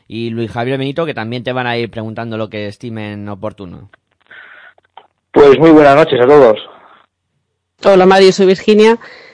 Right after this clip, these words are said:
Speaker 3: Eh, lo primero, bueno, pues enhorabuena, ¿no? Por la trayectoria que de momento lleváis. Es verdad que es pronto, son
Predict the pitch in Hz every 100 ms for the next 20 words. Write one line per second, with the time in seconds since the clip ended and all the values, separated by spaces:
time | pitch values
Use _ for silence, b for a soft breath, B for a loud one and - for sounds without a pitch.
0 | B - 185 185 175 175 190 190 190 175
1 | 175 160 160 156 185 165 185 196 175 156
2 | 156 156 - 175 175 170 165 165 165 156
3 | 165 190 - 165 165 160 160 - 180 180
4 | 175 170 160 151